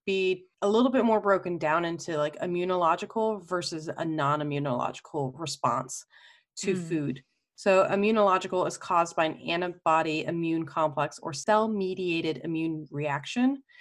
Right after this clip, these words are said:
Speaker 2: Mm-hmm.
Speaker 1: So those are true, like, allergies. Like, those are,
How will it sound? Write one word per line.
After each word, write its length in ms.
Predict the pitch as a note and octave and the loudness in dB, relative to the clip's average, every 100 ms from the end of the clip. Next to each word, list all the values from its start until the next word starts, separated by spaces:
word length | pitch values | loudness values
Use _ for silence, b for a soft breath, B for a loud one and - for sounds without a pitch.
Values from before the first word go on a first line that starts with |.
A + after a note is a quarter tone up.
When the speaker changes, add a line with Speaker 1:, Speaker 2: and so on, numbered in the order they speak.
| G#3+ | -6
Speaker 2:
Mm-hmm. 160 | G#3+ | -2
Speaker 1:
So 180 | G3 G#3+ | 4 6
those 340 | A3+ A3+ A3 G#3 | 8 6 4 2
are 100 | F#3 | -2
true, 720 | - - G3+ F#3+ F3+ F3 E3 | -4 -2 4 6 6 4 2
like, 320 | D3 C#3+ C#3 _ _ - | 2 0 -6 _ _ -6
allergies. 680 | D3+ D#3 D#3 C#3+ - B2 - | -2 -2 -2 -6 -10 -12 -8
Like, 160 | E3 D#3 | -6 -4
those 220 | E3+ E3+ | -4 -2
are, 260 | D#3+ D3 | -2 -4